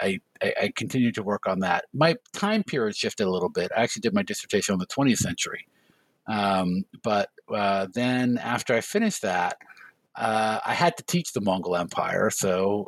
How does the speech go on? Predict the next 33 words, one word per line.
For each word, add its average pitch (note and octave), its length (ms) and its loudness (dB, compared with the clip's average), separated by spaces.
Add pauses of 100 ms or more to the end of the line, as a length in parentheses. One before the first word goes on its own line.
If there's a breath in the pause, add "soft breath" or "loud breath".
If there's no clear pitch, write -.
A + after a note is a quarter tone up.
um, G2+ 600 0
you A2 100 -2
know, F#2+ 160 2
when G#2+ 100 2
you A2 80 0
have C3 160 2
to A#2 80 -2
teach D3 220 -4
something, G2 560 0
you F#2+ 80 -6
start G2+ 240 0
thinking, F#2+ 440 -2
"Oh, G2 120 0 (340)
yeah, C#3+ 460 0 (680 loud breath)
the C#3 80 -2
materials F#3 460 2
that D#3 80 2
are C#3 100 4
available, B2+ 400 0
I G#2 80 -2
could A#2 120 -12
just B2 140 -6
teach - 240 -4
what G#2+ 160 4
I G2 100 2
learned G2 320 0
with F2 100 -6
Fletcher, C3+ 520 2
but - 120 -6
the - 80 -4
materials G#2 480 -2
were, G2 160 0
avai-, F#2+ 160 -2